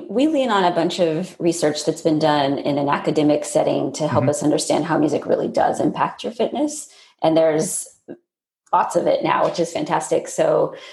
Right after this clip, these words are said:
Speaker 1: things like, uh, improving endurance,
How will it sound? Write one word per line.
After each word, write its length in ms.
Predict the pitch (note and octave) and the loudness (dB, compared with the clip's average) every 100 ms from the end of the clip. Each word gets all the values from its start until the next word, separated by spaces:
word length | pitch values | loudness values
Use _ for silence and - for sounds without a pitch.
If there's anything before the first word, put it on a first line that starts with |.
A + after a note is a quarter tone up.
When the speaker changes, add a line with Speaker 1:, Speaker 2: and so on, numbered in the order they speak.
| - _ | -20 _
Speaker 1:
things 260 | F#3+ F3+ D#3+ | 0 2 2
like, 560 | E3+ D#3 D#3+ E3 - - | 2 4 2 0 -6 -6
uh, 180 | D#3 C#3+ | -4 -2
improving 400 | E3+ F#3+ F3 F3 | -2 0 0 2
endurance, 720 | D#3 D#3 G#3+ A3+ C4 - - | 2 0 0 -2 -4 -8 -14